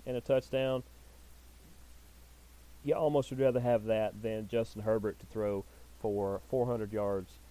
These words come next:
and four touchdowns. So, I mean, for the most part, you gotta make sure that Mike Williams and crew are blanketed, bracketed, whatever you gotta do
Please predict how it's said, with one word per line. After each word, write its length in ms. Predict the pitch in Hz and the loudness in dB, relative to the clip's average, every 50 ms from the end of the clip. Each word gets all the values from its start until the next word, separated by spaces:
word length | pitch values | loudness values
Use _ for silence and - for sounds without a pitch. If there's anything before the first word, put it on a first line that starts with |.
| - - | -16 -16
and 80 | 104 - | -10 -2
four 200 | - 151 135 120 | 2 2 2 2
touchdowns. 600 | - 123 101 92 - - 92 80 - - - - - - - - - - - - - - - - - - - - - - - - - - - - - - - - - - - - - - - - - - - - | 2 0 0 0 -2 -6 -10 -10 -10 -14 -18 -20 -20 -20 -20 -20 -20 -20 -20 -20 -20 -20 -20 -20 -20 -20 -20 -20 -20 -20 -20 -20 -20 -20 -20 -20 -20 -20 -20 -20 -20 -20 -20 -20 -20 -20 -20 -20 -20 -20 -20 -20
So, 480 | - - - 120 110 107 104 98 98 - | -14 -8 -4 -2 -2 -2 -2 -4 -4 -6
I 40 | - | -6
mean, 300 | 117 117 117 113 113 110 - | -4 -4 -4 -4 -6 -6 -6
for 140 | - 139 | -4 -2
the 60 | 131 127 | -2 2
most 300 | 135 156 170 156 - - | 4 4 4 4 2 2
part, 380 | 160 151 147 147 139 135 - - - - - - - - - - - - - - - - - - | 4 6 8 8 6 4 2 -2 -14 -20 -20 -20 -20 -20 -20 -20 -20 -20 -18 -20 -20 -20 -18 -12
you 100 | 131 131 | -10 -4
gotta 220 | 127 147 156 156 151 | 0 2 2 4 2
make 160 | 147 147 135 | 0 -2 -4
sure 180 | - - 143 135 | -4 -2 -2 -2
that 100 | 127 123 | -2 0
Mike 280 | 123 123 127 120 - | 0 0 0 0 2
Williams 400 | 123 120 120 120 117 113 107 - | 2 2 2 2 2 0 -2 -4
and 180 | - 113 110 - | -8 -8 -8 -8
crew 420 | - - 117 113 113 110 107 104 - - - - - - - | -8 -4 -4 -2 -2 -2 -2 -4 -8 -12 -18 -20 -20 -12 -6
are 260 | - 107 104 104 104 101 | -2 -2 0 0 0 0
blanketed, 680 | 92 110 113 120 123 123 - - 117 117 117 110 104 - | 0 2 2 4 2 2 0 -2 -2 -2 -2 -2 -2 0
bracketed, 500 | 120 117 113 113 113 - 120 117 113 107 | 2 4 4 4 2 0 -2 -2 -2 -2
whatever 380 | 110 107 117 120 123 123 117 120 | -2 -2 0 0 0 0 -2 -4
you 100 | 113 107 | -4 -2
gotta 200 | 117 113 107 101 | 0 0 0 -2
do 500 | 95 113 110 110 110 110 110 110 104 | -2 -4 -4 -2 -2 -2 -4 -4 -6